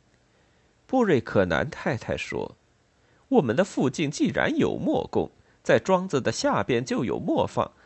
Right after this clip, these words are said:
你反而要去和住在一里路以外的人打交道。”“那对于你有什么关系呢？”布瑞克南先生说，“他只不过是跑来把装好的麦子的口袋拿走，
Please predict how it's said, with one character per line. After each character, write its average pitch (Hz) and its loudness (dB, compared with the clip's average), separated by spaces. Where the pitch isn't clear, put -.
你 311 0
反 139 0
而 262 2
要 320 4
去 - -4
和 208 0
住 226 0
在 190 2
一 302 0
里 101 0
路 214 -2
以 104 -2
外 226 -2
的 107 0
人 98 0
打 - 2
交 101 4
道。 - 0
”“那 151 4
对 202 4
于 151 0
你 156 -4
有 - -2
什 - -8
么 101 0
关 104 4
系 - -4
呢？” - -10
布 254 0
瑞 196 4
克 92 0
南 127 0
先 104 -2
生 - -4
说 - -8
，“他 247 2
只 196 0
不 - 2
过 220 4
是 147 6
跑 - 4
来 107 4
把 92 4
装 202 0
好 - 2
的 104 4
麦 160 0
子 107 -6
的 98 0
口 - 0
袋 139 0
拿 95 2
走， - -4